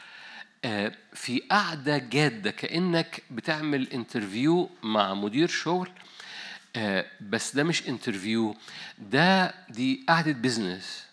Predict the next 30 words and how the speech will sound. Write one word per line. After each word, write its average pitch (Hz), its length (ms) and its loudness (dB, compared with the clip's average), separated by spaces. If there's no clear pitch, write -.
بمعنى 127 440 4
إيه؟ 95 240 -2
هقول - 280 4
لك - 180 0
مواصفات 135 600 0
ليها، 170 280 0
وبعد 135 140 4
كده 147 120 2
نبص 143 180 0
في - 60 -8
الكتاب - 240 -4
المقدس، 139 480 -4
كل 220 220 6
رجال 143 260 4
الله 131 240 6
عملوا 123 320 2
القعدة 110 360 0
دي. 78 160 -14
خلي 156 220 4
بالك، 113 240 2
دي 101 140 0
مش 139 180 2
قعدة 156 380 0
صلاة، 127 380 0
دي 113 140 0
مش 120 200 2
قعدة 139 480 2
حرب 135 440 2
عشان 110 540 2
ت-، - 60 -4